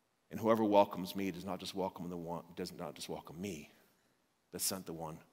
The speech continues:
welcomes the one who sent me." You see, children in this setting, in this context, represent the marginalized and the vulnerable in our society. Those whom society declares don't matter.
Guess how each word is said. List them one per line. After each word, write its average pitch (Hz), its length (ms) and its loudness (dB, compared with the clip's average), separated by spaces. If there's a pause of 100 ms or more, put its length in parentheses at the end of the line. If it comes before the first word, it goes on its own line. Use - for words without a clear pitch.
(320)
welcomes 92 380 -4
the 85 80 -8
one 78 220 -8
who 80 60 -12
sent - 300 -8
me." - 140 -20 (1600)
You - 60 -6
see, 123 120 4
children 131 680 4
in 107 160 0
this 113 120 2
setting, 92 480 2
in 85 80 -6
this 87 120 -6
context, 98 680 -2
represent 101 440 -6
the 92 40 -6
marginalized 104 840 -2
and 92 100 -6
the 87 60 -6
vulnerable 76 580 -6
in 65 80 -14
our 64 100 -14
society. - 560 -10 (1120)
Those 135 420 4 (100)
whom 120 240 0
society 104 480 2
declares 90 720 -6 (300)
don't 71 200 -10
matter. - 300 -10